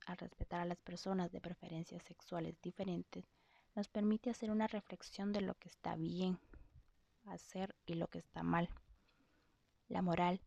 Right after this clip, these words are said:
son las normas a seguir y la ética estudia esas normas. Tenemos dos partes donde la ética y la moral se relacionan, sin entrar en contradicción, y la segunda donde entran en contradicción, y podemos dar un ejemplo de cada una.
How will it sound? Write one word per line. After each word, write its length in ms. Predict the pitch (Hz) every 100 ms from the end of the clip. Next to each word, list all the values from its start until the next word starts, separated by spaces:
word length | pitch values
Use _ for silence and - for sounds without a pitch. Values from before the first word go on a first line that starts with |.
| - _ _
son 220 | _ 220
las 200 | 233 233
normas 380 | 214 214 214 208
a 80 | 180
seguir 360 | 180 170 196 - _ _ _
y 80 | -
la 200 | 202 208
ética 320 | 220 - -
estudia 360 | 214 - 254 247
esas 260 | 202 165 -
normas. 340 | 165 170 - _ _ _ _ _ _ _ _
Tenemos 420 | - 185 180 175
dos 180 | 180 185
partes 520 | - 202 208 - 175
donde 240 | - 170 170
la 200 | 165 170
ética 320 | 175 - -
y 40 |
la 80 | 175
moral 360 | 175 180 170 190
se 120 | -
relacionan, 680 | 208 185 170 170 175 170 165 - _ _ _ _ _ _ _ _ _ _ _
sin 200 | - 196
entrar 260 | 185 185 175
en 100 | 165
contradicción, 600 | 170 185 196 220 226 220 -
y 80 |
la 120 | 214 202
segunda 460 | 185 190 196 190
donde 340 | 190 190 185 185
entran 300 | 214 208 170
en 100 | 165
contradicción, 680 | 165 - - - - 226 - - - _ _
y 140 | 196
podemos 440 | - 180 202 214 208
dar 120 | 190
un 120 | 190
ejemplo 360 | 190 - 220 180
de 80 | 170
cada 300 | - 156 156
una. 240 | 160 -